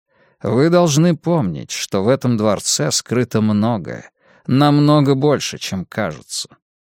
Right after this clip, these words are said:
И персонажи вроде нас с вами приходят и уходят, но здесь есть человек, который однажды сослужит вам службу". Пумарес указал на чёрную дверь в глубине пространной арочной галереи,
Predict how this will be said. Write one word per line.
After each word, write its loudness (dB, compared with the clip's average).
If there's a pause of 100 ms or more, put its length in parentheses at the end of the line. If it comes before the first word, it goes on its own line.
(260)
И 0
персонажи 2
вроде 0
нас 0
с -4
вами -4
приходят -2
и -4
уходят, -4 (400)
но 0
здесь 0
есть 2
человек, -4 (220)
который 2
однажды 2
сослужит -2
вам -12
службу". -6 (760)
Пумарес 0
указал 0
на 0
чёрную 0
дверь 0
в -8
глубине 0
пространной 0
арочной -2
галереи, -2